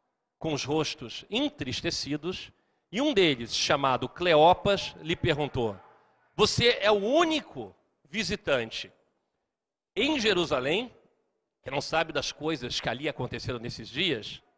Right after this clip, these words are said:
Em outras palavras, Cleopas falou: "Vem cá, em que planeta você vive, seu sem noção? Não é isso?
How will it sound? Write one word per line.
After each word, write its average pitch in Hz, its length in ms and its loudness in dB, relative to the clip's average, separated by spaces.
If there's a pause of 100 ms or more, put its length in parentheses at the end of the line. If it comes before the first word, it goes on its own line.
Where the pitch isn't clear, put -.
(380)
Em 170 100 -4
outras 226 260 0
palavras, 180 640 4
Cleopas 175 460 4
falou: 127 420 -2 (1200)
"Vem 240 100 0
cá, 220 280 4
em 175 60 0
que 170 120 -6
planeta 220 380 2
você 185 280 0
vive, 120 460 -4
seu 120 240 0
sem 123 240 2
noção? 110 500 0 (460)
Não 135 120 -2
é 196 40 4
isso? 294 320 2